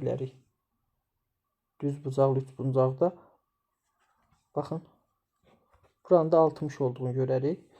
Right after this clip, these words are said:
Altmışın <clears throat> qarşısında duran, otuzun qarşısında duranın kökdə üç mislidir. Onda A Y nəyə bərabərdir? Dörd kökdə üçə. Dörd kökdə üçdə mən ikini çıxmalıyam ki,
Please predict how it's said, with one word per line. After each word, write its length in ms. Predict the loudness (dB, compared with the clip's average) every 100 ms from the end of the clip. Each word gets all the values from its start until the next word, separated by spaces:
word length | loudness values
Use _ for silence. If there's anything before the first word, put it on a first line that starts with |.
| -20 _ -20 _ _ 8
Altmışın 640 | 10 10 6 2 4 2 0 0
<clears throat> 1200 | 0 2 -2 -2 -12 _ _ -20 _ _ -16 4
qarşısında 600 | 8 8 4 0 0 2
duran, 300 | 2 0 0
otuzun 300 | -4 -4 0
qarşısında 440 | 2 2 0 0
duranın 320 | 2 0 0 -4 -12 -20 -2
kökdə 340 | 0 0 0
üç 200 | -2 0
mislidir. 580 | -6 -6 -6 -4 -2 -2
Onda 320 | -2 2 2 6
A 200 | 8 8
Y 220 | 6 2
nəyə 280 | 4 2 4
bərabərdir? 840 | 4 2 2 0 0 0 -2 -2 -10 -14 -16 -20 -20 _ 2
Dörd 220 | 2 0 -6
kökdə 320 | -6 -4 -6
üçə. 240 | -6 -14 -16 _ _ _ _ 6
Dörd 180 | 6 8
kökdə 320 | 4 6 0
üçdə 240 | 2 0
mən 240 | 2 2 -2
ikini 260 | -4 -6
çıxmalıyam 560 | -6 0 2 4 2 -2
ki, 380 | 0 2 2